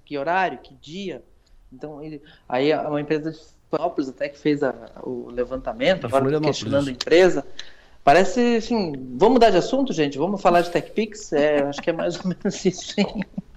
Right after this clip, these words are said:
Speaker 2: Professor, abraço, sucesso e energia, até amanhã.
Speaker 1: Até amanhã, um abraço.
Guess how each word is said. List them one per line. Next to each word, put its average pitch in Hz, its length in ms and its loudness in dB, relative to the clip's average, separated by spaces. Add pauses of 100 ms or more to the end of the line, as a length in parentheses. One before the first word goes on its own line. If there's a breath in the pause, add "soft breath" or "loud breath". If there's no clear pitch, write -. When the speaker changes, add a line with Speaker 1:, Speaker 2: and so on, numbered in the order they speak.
(640 loud breath)
Speaker 2:
Professor, 185 380 2
abraço, 196 300 8
sucesso 196 280 4
e - 20 6
energia, 190 300 2
até 185 120 2
amanhã. 196 360 2 (1040 soft breath)
Speaker 1:
Até 139 120 4
amanhã, 147 420 4
um 139 80 0
abraço. 135 580 2